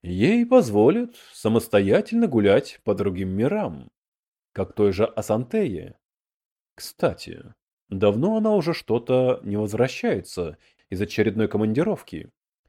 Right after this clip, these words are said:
Сидзука даже поставила вопросительный знак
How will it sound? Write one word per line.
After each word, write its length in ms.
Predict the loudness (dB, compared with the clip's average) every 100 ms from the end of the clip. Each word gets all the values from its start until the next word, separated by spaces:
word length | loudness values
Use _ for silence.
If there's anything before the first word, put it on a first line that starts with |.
| _ _ _
Сидзука 600 | -16 -10 -10 -4 -4 0
даже 640 | 2 2 2 0 0 -2 -6 0
поставила 580 | 0 4 2 4 2
вопросительный 640 | 2 2 2 -2 -4 -4 -4
знак 460 | -2 -4 -6 -14